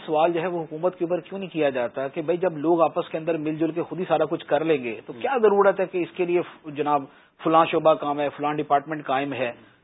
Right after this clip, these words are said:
Speaker 1: یہ رجسٹریاں کیوں بنتی ہیں؟
Speaker 2: ہوں،
Speaker 1: کیا
Speaker 2: اسٹیمپ
Speaker 1: رجسٹری
Speaker 2: پیپر
Speaker 1: کے
Speaker 2: پہ
Speaker 1: بغیر بندہ
Speaker 2: ایگری-
Speaker 1: مالک نہیں ہوتا، یہ زمین غائب ہو جاتی ہے؟
Speaker 2: ٹھیک ہے۔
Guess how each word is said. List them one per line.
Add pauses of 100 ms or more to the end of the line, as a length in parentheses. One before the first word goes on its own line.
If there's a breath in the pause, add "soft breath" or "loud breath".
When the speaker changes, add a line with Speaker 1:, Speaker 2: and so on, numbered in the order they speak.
Speaker 1:
یہ
رجسٹریاں
کیوں
بنتی
ہیں؟
Speaker 2:
ہوں،
Speaker 1:
کیا
Speaker 2:
اسٹیمپ
Speaker 1:
رجسٹری
Speaker 2:
پیپر
Speaker 1:
کے
Speaker 2:
پہ
Speaker 1:
بغیر
بندہ
Speaker 2:
ایگری-
Speaker 1:
مالک
نہیں
ہوتا،
یہ
زمین
غائب
ہو
جاتی
ہے؟
Speaker 2:
ٹھیک
ہے۔